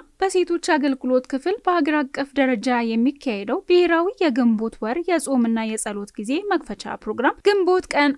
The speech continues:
አንድ ሁለት ሺ አስራ ሰባት ዓመተ ምህረት ጀምሮ በደቡብ ምስራቅ ህብረት በቦሌ ቃለ ሕይወት ቤተክርስቲያንና የማጠቃለያ ፕሮግራሙ ደግሞ ግንቦት ቀን ሃያ ስምንት ሁለት ሺ አስራ ሰባት ዓመተ ምህረት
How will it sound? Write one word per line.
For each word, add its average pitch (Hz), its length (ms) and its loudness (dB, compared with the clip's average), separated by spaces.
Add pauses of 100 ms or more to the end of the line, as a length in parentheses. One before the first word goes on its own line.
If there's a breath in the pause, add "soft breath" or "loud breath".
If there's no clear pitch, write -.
አንድ 269 260 6
ሁለት 277 240 2
ሺ 320 140 -2
አስራ 311 220 0
ሰባት 254 360 -2
ዓመተ 214 260 -8
ምህረት 208 300 -8
ጀምሮ 226 360 0 (160)
በደቡብ 330 440 4
ምስራቅ 269 460 4
ህብረት 254 420 -4
በቦሌ 339 380 2 (120)
ቃለ 247 200 -2
ሕይወት 214 240 -6
ቤተክርስቲያንና 214 800 -4 (460 soft breath)
የማጠቃለያ 285 880 2
ፕሮግራሙ 254 460 2 (180)
ደግሞ 247 260 4 (180)
ግንቦት 294 480 6
ቀን 262 200 0
ሃያ 247 300 0
ስምንት 254 440 2
ሁለት 349 240 0
ሺ - 80 -2
አስራ 277 260 -2
ሰባት 220 380 -6
ዓመተ 196 280 -10
ምህረት 240 300 -2